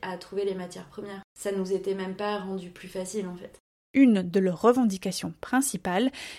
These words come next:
Speaker 2: est de savoir combien de femmes avaient cousu des masques et combien de masques en moyenne.
Speaker 1: On n'a pas eu les réponses qu'on attendait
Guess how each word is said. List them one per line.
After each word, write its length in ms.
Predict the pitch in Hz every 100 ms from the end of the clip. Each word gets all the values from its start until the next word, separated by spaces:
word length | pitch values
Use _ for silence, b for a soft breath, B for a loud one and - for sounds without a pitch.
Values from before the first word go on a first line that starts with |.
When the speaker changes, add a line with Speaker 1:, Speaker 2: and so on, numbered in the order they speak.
| -
Speaker 2:
est 80 | 208
de 80 |
savoir 520 | 220 220 190 180 - -
combien 320 | 277 240 220
de 100 | 196
femmes 340 | - 180 175 -
avaient 220 | 208 185
cousu 340 | - 285 240 190
des 140 | 185
masques 420 | 170 - - - - _ _ _ _ -
et 100 | 196
combien 480 | - 247 208 202
de 100 | 247
masques 340 | 202 185 - 269
en 40 |
moyenne. 540 | 220 190 175 170 170 170 _ _ _ _ _ _ _ _ _ _
Speaker 1:
On 120 | 196
n'a 120 | 208 208
pas 160 | 240
eu 80 | 247
les 140 | 220
réponses 480 | 208 196 196 214 214
qu'on 180 | - 196
attendait 600 | 185 185 185 180 202 220